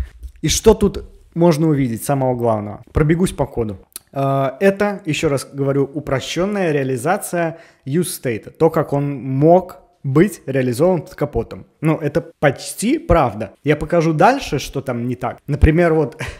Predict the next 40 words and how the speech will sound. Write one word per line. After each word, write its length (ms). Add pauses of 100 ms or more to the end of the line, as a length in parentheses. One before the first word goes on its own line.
<laughs> 280
написана 720
первая 340
строка, 380
что 560
все 200
хуки 260
хранятся 480
в 40
массиве. 540 (140)
Ну, 80
там 400
в 140
односвязном 580
списке, 420
но 160
разницы 640
нет 320 (100)
для 180
того, 200
чтобы 240
ответить 320
вот 160
на 120
первый 240
вопрос, 320
который 280
были 160
поставлены. 540 (380)
Представим, 420
что 180
у 60
нас 240
есть 180
какая-то, 540 (100)
э, 320
конструкция. 560
Глобально 460
мы 160
храним 560